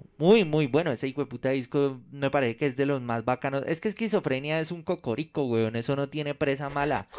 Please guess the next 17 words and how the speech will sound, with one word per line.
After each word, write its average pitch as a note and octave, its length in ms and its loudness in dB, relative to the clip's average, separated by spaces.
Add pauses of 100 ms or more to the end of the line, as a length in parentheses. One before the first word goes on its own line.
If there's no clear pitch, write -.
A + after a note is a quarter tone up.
(280)
Todos D#3+ 240 6
los C3+ 160 2
discos, D3+ 460 -2 (100)
todos C3+ 240 0
los C#3 180 -4
E B2 120 -2
Ps C#3 300 -4 (280)
son C#3+ 340 0
muy, E3+ 220 0
muy D#3 240 0
buenos. C#3 380 0
De, C3 200 0
de E3 140 -2
las E3+ 180 2
bandas F#3+ 320 0
preferidas F3 540 2
mías G3 340 0